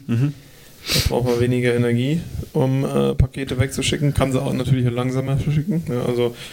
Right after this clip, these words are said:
Speaker 2: im Sub-Gigahertz-Bereich hat man eben nicht, äh, zehn Mbits, sondern eher so weniger als ein.
Speaker 1: Mhm.
Speaker 2: Und, ähm, das ist aber nicht schlimm, weil die, die Messwerte, die wir machen wollen, das sind ein, ein paar Byte.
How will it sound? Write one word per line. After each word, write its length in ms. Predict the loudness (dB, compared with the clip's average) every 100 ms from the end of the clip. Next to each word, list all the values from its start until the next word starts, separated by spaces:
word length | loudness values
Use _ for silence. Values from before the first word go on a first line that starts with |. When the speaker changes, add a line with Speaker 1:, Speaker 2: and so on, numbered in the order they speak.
| -18 -20 -8
Speaker 2:
im 120 | -2
Sub-Gigahertz-Bereich 920 | 0 2 2 2 0 0 0 0 -2
hat 220 | -6 -4
man 120 | -4
eben 200 | 0 2
nicht, 280 | 2 0 -2
äh, 500 | 0 2 2 2 0 -2 -8 -14 -18 -20 -20 -20 -18 -6
zehn 220 | -2 0
Mbits, 480 | 2 0 -2 -6 -12 -20 -20 -16 -4
sondern 300 | 0 2 0
eher 160 | 0
so 260 | 0 0 0 -4 -16 -18 -20 -20 _ _
weniger 440 | -4 -2 0 0 0
als 120 | 0
ein. 320 | 0 2 0 -2 -14 0
Speaker 1:
Mhm. 300 | 2 2 -2 -12 -20 -20 -20 -20 -20 -4
Speaker 2:
Und, 480 | 0 2 0 -2 -4
ähm, 460 | 0 2 2 2 0 -4 -12 -18 -20 -20 -20 _ _ _ _ -20 -20 -12
das 240 | 0 0
ist 120 | 2
aber 200 | 0 0
nicht 180 | 0 -4
schlimm, 400 | 0 0 0 0
weil 300 | 0 0 -2
die, 300 | -2 -2 -2
die 160 | 2 2
Messwerte, 400 | 2 2 0 2
die 140 | 0
wir 100 | 0
machen 320 | 2 0 2
wollen, 180 | 0 2
das 140 | 0 0
sind 100 | 0
ein, 240 | 0 -2
ein 160 | 0 2
paar 200 | 2 4
Byte. 260 | 2 2